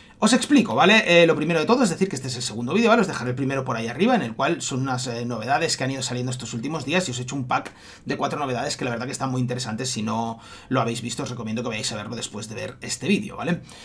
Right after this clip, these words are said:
Nos dice la noticia: "Entrenadores, en nuestros continuos esfuerzos para adaptar la jugabilidad de Pokémon GO a la configuración individual, nos complace anunciar que probaremos dos características:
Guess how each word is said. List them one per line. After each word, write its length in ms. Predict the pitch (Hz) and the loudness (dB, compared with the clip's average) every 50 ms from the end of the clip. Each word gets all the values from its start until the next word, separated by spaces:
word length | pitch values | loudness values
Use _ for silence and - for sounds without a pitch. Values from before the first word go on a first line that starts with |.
| - - - - | -20 -16 2 6
Nos 180 | 220 277 240 | 8 8 10
dice 260 | 294 - - 98 - - | 8 6 6 2 -4 -4
la 100 | - 147 | -4 -4
noticia: 360 | 143 127 117 123 - 120 120 | -2 -4 -4 -6 -6 -2 2
"Entrenadores, 640 | 170 208 196 196 202 254 277 285 285 247 - - - - | 4 6 6 8 8 8 8 6 6 6 4 2 0 0
en 160 | 170 165 165 | -2 0 0
nuestros 320 | 165 151 127 - 147 127 - | -2 -2 -4 -4 -4 -6 -6
continuos 340 | 147 139 247 269 330 269 | -2 0 0 2 2 2
esfuerzos 400 | 302 240 - 233 202 180 180 - | 0 4 4 4 4 6 2 2
para 140 | - 165 147 | 2 2 2
adaptar 340 | - - 120 - - 190 - | 4 2 0 6 6 6 6
la 80 | 147 135 | 6 2
jugabilidad 500 | - 143 131 117 120 117 127 143 202 226 | -2 -2 -2 0 0 -2 4 8 8 8
de 80 | 226 | 8
Pokémon 380 | - 151 - 190 214 233 226 185 | 6 4 4 6 8 8 8 8
GO 240 | 156 135 117 113 - | 6 4 2 2 2
a 120 | - 135 127 | 2 2 2
la 140 | 113 107 - | 2 -2 -4
configuración 800 | - 123 123 - 127 117 110 101 101 - - 190 175 131 127 - - - - - - - - - - | -4 -6 -4 -4 -6 -6 -6 -8 -2 2 4 4 4 4 0 -6 -12 -18 -20 -20 -20 -20 -20 -12 -2
individual, 720 | - 277 311 233 180 175 254 233 202 165 156 160 160 - 180 | 2 4 6 6 8 8 8 8 8 10 10 10 8 8 4
nos 160 | 190 180 - | 4 4 4
complace 360 | 180 180 185 285 320 - 302 | 4 4 8 8 8 8 10
anunciar 440 | 269 226 190 - - 185 190 196 190 | 8 8 6 6 10 10 10 10 10
que 100 | 190 165 | 6 4
probaremos 640 | 165 151 131 139 190 226 247 247 214 - - - - - 123 135 | 4 4 4 4 6 8 8 8 6 4 2 -2 -10 -12 -12 2
dos 240 | 160 339 403 381 - | 4 6 6 6 6
características: 880 | - 359 339 - - - 311 - - - - - - - - - - - | 6 4 4 4 2 0 0 0 -2 -6 -10 -14 -12 -12 -12 -12 -14 -18